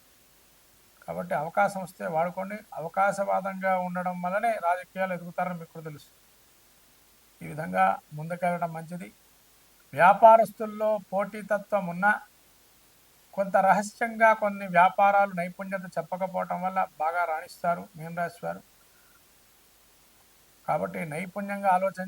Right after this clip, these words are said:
చేయండి, లాజికల్గా చేయండి. వాళ్ళకి ఏదో నిజాన్ని బయటపెట్టినట్టుగా చూపించండి. మీ మనస్సులో ఉన్నటువంటి అసలైన నిజాన్ని మీ మనస్సులో దాగించుకోండి. ఇది మీన రాశి వారు ఈ జూన్ మాసంలో చేయాల్సినటువంటి పరిస్థితి.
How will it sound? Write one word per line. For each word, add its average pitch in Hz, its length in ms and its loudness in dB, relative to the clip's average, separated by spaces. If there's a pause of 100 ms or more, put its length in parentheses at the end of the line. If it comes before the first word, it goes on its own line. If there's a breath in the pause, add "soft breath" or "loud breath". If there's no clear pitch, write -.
చేయండి, 185 340 -10
లాజికల్గా 190 560 -4 (120)
చేయండి. 175 360 -16 (220)
వాళ్ళకి 185 380 -2
ఏదో 190 160 -6 (360)
నిజాన్ని 202 460 -2
బయటపెట్టినట్టుగా 185 680 -6 (100)
చూపించండి. 165 540 -14 (300)
మీ 165 100 -12 (120)
మనస్సులో 180 460 -8
ఉన్నటువంటి 170 460 -12 (220)
అసలైన 196 340 -6 (100)
నిజాన్ని 175 460 -6
మీ 170 140 -14
మనస్సులో 156 340 -16 (100)
దాగించుకోండి. - 540 -18 (480)
ఇది 180 140 -10 (100)
మీన 165 200 -10
రాశి 160 260 -4
వారు 180 220 -6
ఈ - 20 -14 (100)
జూన్ 165 180 -12
మాసంలో 156 400 -10
చేయాల్సినటువంటి 143 640 -18 (180)
పరిస్థితి. - 360 -20